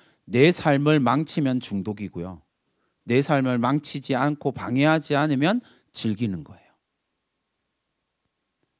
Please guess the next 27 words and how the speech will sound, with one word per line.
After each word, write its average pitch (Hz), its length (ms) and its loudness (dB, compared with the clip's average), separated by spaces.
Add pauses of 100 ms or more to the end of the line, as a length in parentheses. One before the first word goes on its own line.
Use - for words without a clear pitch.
(760)
이 180 140 2
아이들은 156 680 4
무수히 294 600 4
많은 156 560 2 (320)
유혹, 160 400 2
유혹에 165 360 6
노출돼. 165 380 0 (380)
얘들이요, 156 540 6
핸드폰 226 540 0 (120)
게임에, 214 460 0
핸드폰 226 380 0
게임에 214 320 0
빠지고, 202 560 2
뭐, 170 320 2
어쨌든 185 500 -2
피씨 240 300 -6
게임에 202 320 -2
빠지고, 196 560 -4
막 151 160 -4 (440)
영상 160 400 4
숏폼 277 560 0
뭐 190 140 -2
이런 294 160 0
거 277 60 0
막 185 100 -2
쌩 302 220 -4
난리, 285 420 4